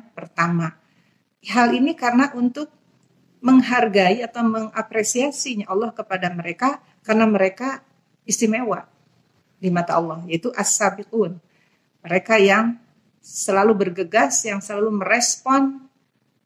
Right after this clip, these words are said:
perintah-perintah Allah dengan cepat, dengan, eh,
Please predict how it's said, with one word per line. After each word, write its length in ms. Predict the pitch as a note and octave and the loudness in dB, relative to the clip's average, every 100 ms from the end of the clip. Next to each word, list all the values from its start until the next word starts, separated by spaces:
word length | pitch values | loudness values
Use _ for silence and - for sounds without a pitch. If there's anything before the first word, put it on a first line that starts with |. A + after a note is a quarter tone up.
| - | -2
perintah-perintah 760 | G3+ A#3+ B3 A#3+ A3+ A3 G3+ | 2 2 0 -2 -6 -4 -2
Allah 380 | F#3+ G#3 A3+ A3 | 0 2 2 0
dengan 500 | F#3+ F#3 F#3+ G#3 G#3 - _ _ _ | -10 -4 -2 -2 -8 -14 _ _ _
cepat, 580 | - G#3+ - G#3 C#4 - | -8 -6 0 0 0 -6
dengan, 480 | G#3 G3 G3 A#3+ B3 - _ _ _ _ _ | -12 -6 -2 -2 -4 -8 _ _ _ _ _
eh, 960 | - F#3 F#3+ F#3+ F#3+ F#3+ F#3+ F#3+ F#3+ F#3 | -2 0 2 0 -2 -4 -6 -8 -8 -8